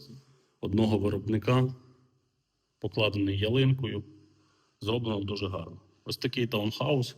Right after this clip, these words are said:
буде продаватися, вже продається в повній комплектації. Е, на сьогоднішній день можна ще вирішити по кольору дивану, наприклад, по деяких нюансах. Тому обов'язково звертайтеся, пишіть, дзвоніть.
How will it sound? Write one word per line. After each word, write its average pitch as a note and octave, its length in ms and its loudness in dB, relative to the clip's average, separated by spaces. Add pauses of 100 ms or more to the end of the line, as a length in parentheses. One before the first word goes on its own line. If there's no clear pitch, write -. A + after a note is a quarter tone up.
буде A2 220 0
продаватися, A2 600 -4
вже G#2+ 200 0
продається G#2+ 520 0
в G#2+ 60 -6
повній B2 360 0
комплектації. G#2+ 880 -6 (1300)
Е, G#2 120 6
на G#2 120 4
сьогоднішній A2+ 460 4
день A2+ 240 4
можна G#2 340 4
ще - 180 0
вирішити G2+ 480 -2
по G#2 160 -6
кольору G#2 400 0
дивану, B2+ 460 2
наприклад, A2 640 -2 (480)
по - 80 -8
деяких G#2+ 480 -2 (440)
нюансах. A#2 640 2 (400)
Тому B2 180 2
обов'язково B2 540 2
звертайтеся, A2 760 0
пишіть, A#2 440 -2
дзвоніть. A#2 440 0